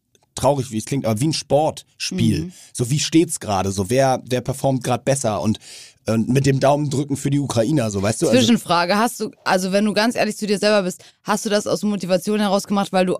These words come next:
Speaker 2: irgendwo vielleicht auch Angst hattest, okay, wie könnte das jetzt mich, äh, ähm, affekten?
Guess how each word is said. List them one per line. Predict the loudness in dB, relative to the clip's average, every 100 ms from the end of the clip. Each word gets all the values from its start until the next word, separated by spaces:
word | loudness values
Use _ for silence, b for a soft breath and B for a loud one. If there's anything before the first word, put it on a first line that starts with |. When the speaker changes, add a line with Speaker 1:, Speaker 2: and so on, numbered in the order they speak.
| 2
Speaker 2:
irgendwo | 4 6 6 4
vielleicht | 2 0
auch | 0
Angst | -2 -2
hattest, | -2 -2
okay, | 0 2 0 b b b
wie | 0 4
könnte | 4 4
das | 2 2
jetzt | 2 6
mich, | 6 6 4 0 2
äh, | 2 2 2
ähm, | 0 -2
affekten? | -2 -4 -2 4 4